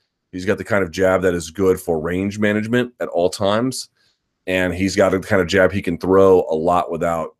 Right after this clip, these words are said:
getting tired, right? He doesn't have to pop you all the time. Again, he almost, he's doing that kind of touch, touch, touch thing that you saw from Alvarez tonight. Let's see, what else do we have here?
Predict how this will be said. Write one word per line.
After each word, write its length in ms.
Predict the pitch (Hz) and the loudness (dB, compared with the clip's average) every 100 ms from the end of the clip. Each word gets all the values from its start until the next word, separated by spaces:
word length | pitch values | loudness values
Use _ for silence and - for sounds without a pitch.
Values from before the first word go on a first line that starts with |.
| _ | _
getting 220 | 90 85 | -10 -10
tired, 420 | 82 85 85 64 | -4 0 0 -2
right? 180 | 71 80 | -2 -2
He 60 | 80 | -2
doesn't 180 | 92 90 | -2 -4
have 140 | 90 | -6
to 160 | - - _ _ _ | -8 -16 _ _ _
pop 280 | - 107 101 | -2 0 2
you 140 | 95 82 | 2 2
all 60 | |
the 120 | 80 | 2
time. 300 | - 82 78 - _ - _ | 0 0 0 -6 _ -20 _
Again, 220 | 85 101 | 0 0
he 220 | 92 101 | 0 -2
almost, 460 | - 117 120 107 - | 2 6 6 4 -2
he's 260 | 139 170 120 | -2 0 2
doing 200 | 110 90 | 2 2
that 160 | 80 | -2
kind 220 | - 90 | -4 -4
of 120 | 80 - | -4 -6
touch, 320 | 87 - - | -6 -6 -8
touch, 260 | 78 - | -8 -8
touch 220 | - 80 - | -8 -8 -8
thing 240 | 73 71 _ _ _ | -10 -12 _ _ _
that 80 | - | -6
you 100 | 85 | -4
saw 220 | 78 92 | 0 0
from 160 | 76 73 | 0 -4
Alvarez 540 | 67 78 71 69 65 | -2 -2 -2 -4 -6
tonight. 360 | - 71 64 64 _ _ _ _ _ _ _ _ _ _ _ _ _ _ _ _ | -8 -8 -8 -10 _ _ _ _ _ _ _ _ _ _ _ _ _ _ _ _
Let's 160 | 82 - | -8 -4
see, 260 | - 69 | -2 0
what 100 | 71 | 2
else 140 | 80 71 | 2 0
do 60 | |
we 80 | 69 | -4
have 200 | 73 69 | -2 -2
here? 240 | 67 62 | -2 -8